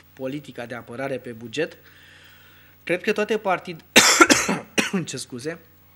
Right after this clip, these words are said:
cred că toate partidele ar trebui să-și dea mâna ca să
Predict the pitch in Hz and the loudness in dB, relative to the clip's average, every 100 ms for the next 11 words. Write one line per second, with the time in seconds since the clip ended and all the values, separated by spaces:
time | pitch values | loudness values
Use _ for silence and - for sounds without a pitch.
0 | _ - - 127 147 160 151 156 165 147 | _ -14 -12 -6 -4 -2 -2 -4 -2 -2
1 | 131 147 156 147 127 - 123 131 135 120 | -4 -6 -2 0 -2 -6 -8 -6 -6 -6
2 | 131 113 107 104 139 - _ _ - - | -8 -8 -10 -12 -14 -20 _ _ -20 -20
3 | - - - - 139 151 - - 160 160 | -20 -20 -20 -6 0 0 0 -2 0 0
4 | 156 147 147 139 135 | 2 2 0 -2 -4